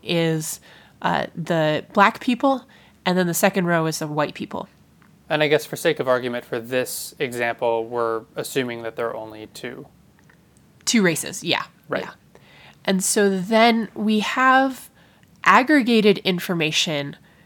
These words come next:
Speaker 1: that sort of summarizes each of the rows and each of the columns. So we have from demographic tables, we know how many black people live in this district, and we know how many white people do.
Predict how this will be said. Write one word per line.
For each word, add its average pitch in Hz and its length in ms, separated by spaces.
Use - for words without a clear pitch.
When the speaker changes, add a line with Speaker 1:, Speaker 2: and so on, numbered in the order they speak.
Speaker 1:
that 165 520
sort 175 180
of 165 80
summarizes 180 800
each 185 180
of 180 60
the 175 100
rows 147 380
and 160 180
each - 240
of 156 60
the - 100
columns. - 480
So - 220
we 180 140
have 202 420
from 180 300
demographic 196 640
tables, 170 500
we 185 200
know 180 300
how 185 180
many 175 200
black 151 320
people 170 300
live 160 200
in 156 60
this 151 180
district, 202 400
and 185 60
we 170 80
know 160 180
how 165 140
many 160 160
white 147 240
people - 240
do. 185 260